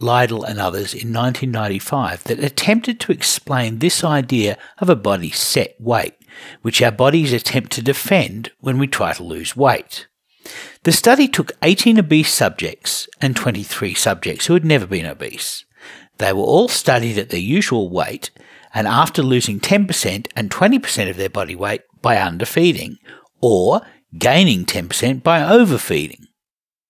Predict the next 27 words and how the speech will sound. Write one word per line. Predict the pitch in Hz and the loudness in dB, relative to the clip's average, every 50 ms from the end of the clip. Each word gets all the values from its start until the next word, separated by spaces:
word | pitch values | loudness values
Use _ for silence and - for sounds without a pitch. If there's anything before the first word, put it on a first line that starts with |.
| _ _ - | _ _ 4
They | 160 165 156 | 4 4 6
found | - - 254 294 302 294 - | 6 6 4 4 4 4 2
to | 175 | 2
maintain | 156 151 151 156 156 151 - - - 208 240 269 | 4 4 4 2 2 0 0 2 2 4 4 4
a | 247 | 4
weight | 165 135 139 139 143 131 - | 4 4 4 2 2 2 -2
loss | - 120 110 - - | -4 -4 -4 -4 -6
of | 113 - | -6 -6
ten | - - 160 165 175 | -4 -2 0 0 0
percent | 147 - - - 131 123 | -2 -2 0 0 0 -2
of | 120 - | -2 -2
body | 120 117 113 110 104 | -2 0 0 -2 -2
weight, | 92 78 76 71 - - _ _ _ _ _ _ _ - - _ _ - | -4 -4 -4 -6 -8 -12 _ _ _ _ _ _ _ -20 -20 _ _ -2
the | 127 | 0
subjects | - - 160 165 170 - 202 190 - - | 2 4 4 2 4 2 0 0 2 2
who | - 147 | 2 2
had | 139 120 117 | 2 2 2
never | 127 139 180 | 2 2 2
been | 185 - 165 143 127 | 2 2 0 0 0
obese | 113 113 113 117 98 92 98 - - - - | 0 -2 -2 -2 -2 -2 -2 -4 -6 -4 -6
saw | - - 117 107 | -4 -4 -2 -4
a | 104 | -4
drop | 104 - - 139 156 156 - 151 | -4 0 2 2 2 2 0 -4
in | 135 | -6
total | - - - 110 104 - 117 - | -4 -2 -2 -2 -2 -4 -8 -8
energy | - 117 113 110 98 - 101 | -6 -6 -6 -6 -4 -6 -8
expenditure | 92 - - - - - 143 156 151 139 131 - 107 76 76 - | -6 -8 -8 -6 -2 -2 0 0 0 -2 -2 -4 -4 -4 -6 -8